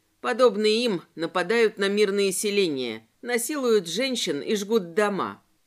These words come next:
Новоприобретённых рабынь хозяин повелел отвезти пока в усадьбу. У нас же ещё оставались незаконченные дела в Шемтене, но мы могли обойтись и без кареты.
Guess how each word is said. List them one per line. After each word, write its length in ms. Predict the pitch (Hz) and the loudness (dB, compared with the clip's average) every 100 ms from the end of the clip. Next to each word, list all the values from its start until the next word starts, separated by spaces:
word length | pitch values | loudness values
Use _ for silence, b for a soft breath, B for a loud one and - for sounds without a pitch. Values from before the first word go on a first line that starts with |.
| _ - | _ -6
Новоприобретённых 1120 | 220 311 294 240 226 214 214 220 233 220 208 | -2 2 2 4 4 6 2 4 2 2 0
рабынь 460 | 233 214 202 311 330 b b | 0 0 0 -2 -4 b b
хозяин 540 | - 214 196 339 349 330 | -2 0 2 2 0 0
повелел 460 | 254 214 220 294 | 0 0 0 0
отвезти 440 | 277 180 185 - 226 | 0 -2 -6 -4 -2
пока 380 | 240 220 180 | -2 0 2
в 80 | 180 | 2
усадьбу. 640 | 226 233 175 113 - 104 - _ _ - | 0 0 -2 -4 -8 -14 -14 _ _ -8
У 60 | 160 | -2
нас 320 | 190 311 302 | 0 0 -2
же 100 | 302 | -4
ещё 340 | 269 254 359 | -2 -2 -2
оставались 560 | 359 - 240 277 269 247 | -2 -2 0 0 -2 -4
незаконченные 840 | 220 190 202 269 269 233 202 196 | -2 -2 -4 -4 -6 -4 -2 -2
дела 300 | 175 208 220 | 0 0 0
в 60 | 214 | -2
Шемтене, 720 | 285 262 - 170 120 113 113 _ | -6 -6 -4 -2 -2 -4 -10 _
но 160 | 277 311 | -4 0
мы 140 | 359 | 2
могли 320 | 330 262 262 | 2 0 2
обойтись 560 | 285 233 254 247 302 294 | 0 2 0 0 -6 -6
и 40 | |
без 200 | 233 226 | -6 -6
кареты. 560 | - 254 151 117 - 92 | -2 -2 -2 -6 -10 -18